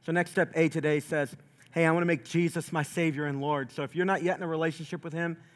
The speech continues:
you can change that. The Bible says if you'll acknowledge that you're a sinner and trust the work that Jesus did on the cross and in his resurrection,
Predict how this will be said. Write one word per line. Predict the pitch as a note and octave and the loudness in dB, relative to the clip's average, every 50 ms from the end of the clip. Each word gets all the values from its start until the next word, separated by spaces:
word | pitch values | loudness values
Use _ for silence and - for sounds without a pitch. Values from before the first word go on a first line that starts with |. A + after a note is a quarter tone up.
| - - _ - | -20 -20 _ -14
you | - C#3+ | -12 -10
can | - C#3 - | -10 -10 -6
change | - - F#3+ F#3 F3+ E3+ - - | -2 0 2 2 2 0 0 -2
that. | C#3+ C3+ A#2 | -4 -4 -4
The | B2 D3 | -2 2
Bible | B2 D#3 E3+ F#3 E3 F#3 | 6 8 8 8 6 2
says | - - E3+ D3 C#3 | -2 -2 -2 -2 -2
if | C#3+ C#3+ | -4 -4
you'll | E3+ D#3+ D#3 | -4 -2 -2
acknowledge | C#3 C#3 D3 D#3 E3+ G3+ A#3 G#3+ D#3+ | -2 0 2 4 4 4 4 2 0
that | G#3+ G3+ | -2 0
you're | G#3 G3+ G3 | 2 2 2
a | |
sinner | - - - F3 D3 B2+ A2 - - _ _ _ _ _ _ _ _ _ _ _ _ _ _ _ _ _ _ _ _ _ _ _ _ _ _ - | 0 -2 -4 -4 -4 -4 -6 -10 -16 _ _ _ _ _ _ _ _ _ _ _ _ _ _ _ _ _ _ _ _ _ _ _ _ _ _ -12
and | C#3 C3+ | -12 -8
trust | - - F#3+ F#3 - - | -2 2 2 2 2 0
the | - F3+ | -4 -2
work | F3 F3 - - | -2 -2 -4 -6
that | D#3+ - | -10 -6
Jesus | - D#3+ F3+ F3+ D#3 F#3+ - | -4 -4 -4 -2 -4 -4 -2
did | - G3 F3 | 0 0 0
on | E3 D#3+ | 0 -2
the | D#3+ D#3 | -2 -4
cross | E3 - F3 F3 F3+ F3+ - - | -6 -2 2 4 4 2 2 0
and | D#3+ E3 | -4 -2
in | E3 | -2
his | E3 E3 C3+ | -4 -4 -4
resurrection, | D#3+ E3 E3 D3 F3 D3+ C3 B2 - - - B2+ B2 | -4 -4 -4 -4 -2 -2 -2 -4 -4 -6 -14 -16 -16